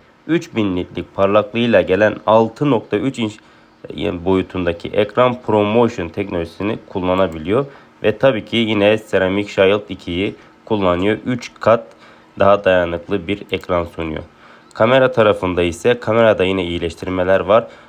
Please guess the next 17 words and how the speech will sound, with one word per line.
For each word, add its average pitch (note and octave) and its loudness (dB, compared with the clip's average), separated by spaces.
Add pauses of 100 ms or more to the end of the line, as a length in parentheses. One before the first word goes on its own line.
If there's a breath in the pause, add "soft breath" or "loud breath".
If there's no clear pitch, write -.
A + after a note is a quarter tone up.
(140 loud breath)
Arka A2+ 2
tarafta, G#2+ 4
e, F2+ -8 (140)
kırk - -14
sekiz G#2 -8
megapiksele F#2 0
çıkarılmış G2+ -4
kameraları F#2+ 0
kullanıyor. F2+ -2 (680 loud breath)
Devamında B2+ 4
eylem A#2 2
düğmesi F#2 -4
yine F#2 -4
bildiğimiz A#2 -4
gibi G#2+ -8
birçok F#2 -8
ürünü F2 -4